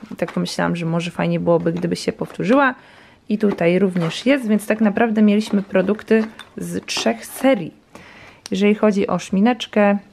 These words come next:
zobaczmy od razu jej nazwę. Nazywa się Cannes, a kolor przedstawia się tak. To jest chyba zdecydowanie mój ulubiony odcień z tego kalendarza, taki, jeżeli miałabym wybrać, który,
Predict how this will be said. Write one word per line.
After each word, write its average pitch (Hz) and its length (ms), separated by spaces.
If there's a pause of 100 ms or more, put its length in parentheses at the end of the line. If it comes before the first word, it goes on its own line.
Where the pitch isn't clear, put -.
(200)
zobaczmy 170 420
od 175 120
razu 165 240
jej 170 140
nazwę. 196 520 (180)
Nazywa 170 340
się - 220
Cannes, 254 580 (1500)
a 240 100
kolor - 300
przedstawia - 540
się - 160
tak. - 160 (460)
To 220 100
jest 214 200
chyba 190 220
zdecydowanie 180 920 (500)
mój 214 300
ulubiony 214 760
odcień 202 520
z 196 100
tego 190 220
kalendarza, 185 720
taki, 185 540
jeżeli 185 300
miałabym 180 400
wybrać, 208 420
który, 175 380